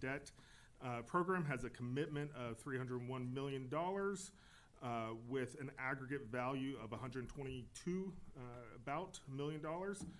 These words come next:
which equates to four point four percent of the overall system, uh, which is above the three percent, uh, policy weight. Uh,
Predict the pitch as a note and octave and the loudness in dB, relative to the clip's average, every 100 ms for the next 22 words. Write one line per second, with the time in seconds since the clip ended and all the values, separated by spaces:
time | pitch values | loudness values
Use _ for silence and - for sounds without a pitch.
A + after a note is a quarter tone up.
0 | - - B2 - E3 D3 D3 C3 - D3+ | -10 -8 -6 0 4 4 4 -2 0 -4
1 | B2 D3 - D3 C#3+ C#3+ - C3+ C3 B2+ | 0 -2 0 -2 -2 -2 -4 -2 0 0
2 | C3 B2 B2 - G#3 G#3 G#3+ G3+ F#3+ - | 0 0 -2 0 0 0 2 2 0 -4
3 | - - - C3 A#2+ A#2 A#2 A#2 C3 C#3 | -16 -18 -8 0 2 2 -2 -2 0 0
4 | A#2+ C3 G#2+ C3+ A#2+ A#2+ - B2+ C3+ - | 0 -2 0 0 0 -4 -4 -6 -6 -6
5 | A#2+ A#2 - - A#2 A2 - A#2 A2 A#2+ | -6 -8 -12 -14 -12 -12 -10 -10 -8 -8
6 | A2+ C3+ C3+ - - - - - - - | -4 -4 -4 -8 -16 -20 -20 -20 -12 -4
7 | A2+ G#2+ | -2 -2